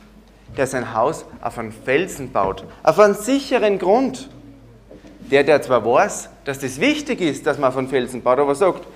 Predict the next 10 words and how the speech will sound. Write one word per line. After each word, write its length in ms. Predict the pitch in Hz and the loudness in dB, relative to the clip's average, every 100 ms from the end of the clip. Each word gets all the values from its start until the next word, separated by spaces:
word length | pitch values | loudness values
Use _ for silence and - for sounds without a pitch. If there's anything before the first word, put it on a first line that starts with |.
| - - | -18 -4
"Ist 160 | 233 | -2
mir 220 | 190 143 123 | 2 4 6
wurscht." 480 | 160 156 160 - - - - - _ _ - _ _ _ _ - | 4 4 -6 -12 -18 -20 -20 -20 _ _ -20 _ _ _ _ -6
Der 160 | 117 | -2
wird 140 | 127 131 | -2 -4
als 120 | 120 | -6
der 100 | 113 | -6
dumme 300 | 120 139 147 | -6 -6 -2
Häuselbauer 520 | 120 151 170 139 107 | -2 -2 -4 -4 -4
bezeichnet. 800 | 104 101 104 92 - 95 - - | -4 -8 -6 -6 -8 -14 -16 -20